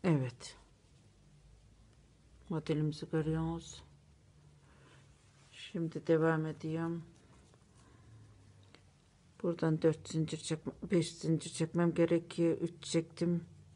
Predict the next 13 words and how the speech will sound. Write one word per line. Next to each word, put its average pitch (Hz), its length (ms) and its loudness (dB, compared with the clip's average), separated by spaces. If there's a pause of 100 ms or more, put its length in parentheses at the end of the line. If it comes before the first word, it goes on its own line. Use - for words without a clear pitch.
(220)
Dört, 160 440 -2 (180)
beş. 151 500 0 (1500)
Tekrar 175 440 2
devam 160 400 6
ediyorum. 165 560 -2 (1040)
Buraya 156 340 4 (440)
bir 180 60 -4
zincirin 170 480 2
arasına 160 520 2
batıyorum. 165 680 2 (1040)
Bu 160 160 2
beş 143 240 2
zinciri. 160 600 2